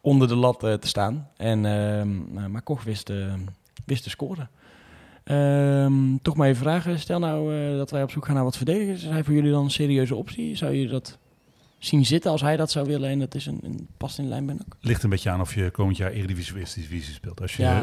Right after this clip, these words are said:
Speaker 2: K K D speelt, dan zou ik hem, eh, zou ik hem prima halen. Ik denk, hij is achtentwintig op dit moment. Dus dat is een leeftijd waar je prima een aantal jaar mee vooruit kan.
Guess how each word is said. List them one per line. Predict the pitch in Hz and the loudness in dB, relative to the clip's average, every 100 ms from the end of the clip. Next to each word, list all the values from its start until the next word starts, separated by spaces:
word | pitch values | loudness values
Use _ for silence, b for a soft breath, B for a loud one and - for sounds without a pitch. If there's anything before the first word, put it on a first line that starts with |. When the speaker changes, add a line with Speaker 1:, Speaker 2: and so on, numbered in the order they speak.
| - | 0
Speaker 2:
K | 120 107 | 0 2
K | 107 | 2
D | 117 | 2
speelt, | 120 104 | 2 2
dan | 98 95 | 2 0
zou | 90 | 0
ik | 92 | 0
hem, | 95 92 | 0 0
eh, | |
zou | 90 - | 0 -4
ik | 80 | -8
hem | 80 | -6
prima | 90 87 | -4 -4
halen. | 80 80 82 | -4 -6 -8
Ik | 92 | -4
denk, | 90 | -4
hij | 92 | -4
is | 87 - | -6 -6
achtentwintig | - - 107 98 | -8 -4 -2 -2
op | 117 | -4
dit | 101 | -4
moment. | 98 104 - - | -2 -2 -4 -8
Dus | 82 | -6
dat | 85 | -4
is | |
een | 85 | -2
leeftijd | 90 90 98 - | 0 0 -2 -2
waar | 90 | -2
je | |
prima | 87 104 95 | 0 0 0
een | 95 | -2
aantal | 98 98 | -2 -2
jaar | 92 | -2
mee | 90 | -2
vooruit | 92 98 | -2 -2
kan. | 107 104 | -4 -6